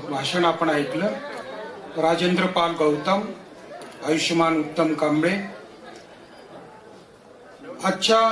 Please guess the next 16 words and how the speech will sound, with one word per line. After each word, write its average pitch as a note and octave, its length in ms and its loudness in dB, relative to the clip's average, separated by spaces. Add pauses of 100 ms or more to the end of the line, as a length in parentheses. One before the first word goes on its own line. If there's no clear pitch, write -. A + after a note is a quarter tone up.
(760)
कार्यक्रमामध्ये F#3+ 880 2 (800)
वेळ F3+ 360 0
भरपूर E3 540 2 (800)
असल्यामुळे F3+ 640 0
उपासक E3 520 0
उपासिका D#3+ 800 4 (760)
एवढ्या E3+ 280 4
वेळ F3+ 200 4
बसणं E3 520 2 (220)
कठीण F#3+ 300 2
काम F3 260 2
आहे, E3 200 0 (1080)
तरी G3 160 2
सुद्धा G3 320 0
आपण F#3 300 2
सगळेजण E3+ 600 2